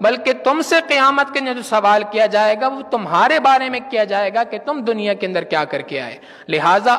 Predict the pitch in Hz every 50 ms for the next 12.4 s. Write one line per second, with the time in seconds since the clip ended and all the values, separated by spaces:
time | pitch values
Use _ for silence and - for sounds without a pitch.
0 | - 214 214 - - 220 214 196 180 170 175 208 262 294 - - - 294 269 269
1 | 254 254 262 262 285 285 262 220 220 220 226 220 - 214 208 - 180 170 170 170
2 | 180 214 240 262 254 262 254 247 254 262 262 - - - - - - - - -
3 | - - - 214 226 254 277 285 302 311 311 247 226 262 262 262 240 220 254 254
4 | 262 - 254 240 233 233 202 190 196 208 208 196 180 190 226 285 294 285 294 285
5 | 294 294 294 285 - - - - - 202 240 254 294 294 277 262 254 - 254 247
6 | 240 240 247 233 226 220 - 214 208 208 214 220 214 - 208 196 190 220 269 277
7 | 262 262 247 233 226 226 233 220 226 214 208 202 190 190 180 190 208 214 - 254
8 | 254 262 254 254 - 220 202 214 214 208 208 214 190 180 185 240 277 269 277 269
9 | 269 262 262 262 262 254 247 247 262 277 294 294 294 - - - - - - -
10 | - 254 294 262 247 269 247 - - 214 233 220 208 208 214 226 226 208 202 196
11 | 196 196 202 202 196 196 - 208 180 165 160 170 190 226 247 269 285 262 - -
12 | 220 220 214 202 190 196 208 202